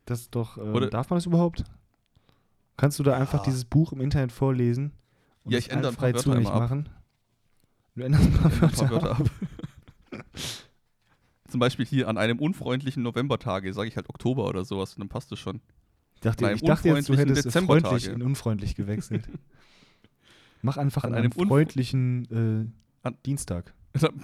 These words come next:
Speaker 2: macht, macht gar keinen Sinn mehr. An einem freundlichen Julitage schneite es gar finsterlich in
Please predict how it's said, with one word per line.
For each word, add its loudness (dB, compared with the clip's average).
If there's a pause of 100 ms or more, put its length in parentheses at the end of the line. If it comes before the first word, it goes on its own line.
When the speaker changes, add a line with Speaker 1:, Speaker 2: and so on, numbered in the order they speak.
Speaker 2:
macht, -2
macht -8
gar 0
keinen -2
Sinn -4
mehr. -6
An -4
einem -2
freundlichen -4
Julitage -2
schneite -2
es -6
gar 4
finsterlich -6
in 0